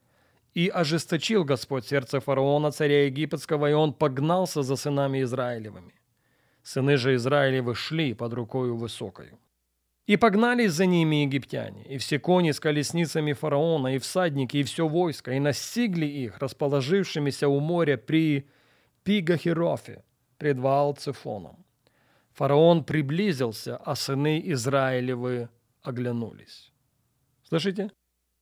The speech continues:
«Фараон приблизился, а сыны Израилевы оглянулись».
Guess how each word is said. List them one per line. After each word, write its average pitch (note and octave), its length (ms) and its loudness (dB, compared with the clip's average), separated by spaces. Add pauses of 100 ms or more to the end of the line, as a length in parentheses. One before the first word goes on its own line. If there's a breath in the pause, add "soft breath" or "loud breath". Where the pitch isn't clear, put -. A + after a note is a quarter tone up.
«Фараон D#3+ 440 6
приблизился, D3+ 720 2
а D#3+ 200 -2
сыны C#3+ 540 0
Израилевы B2+ 1120 0 (800)
оглянулись». B2 840 -8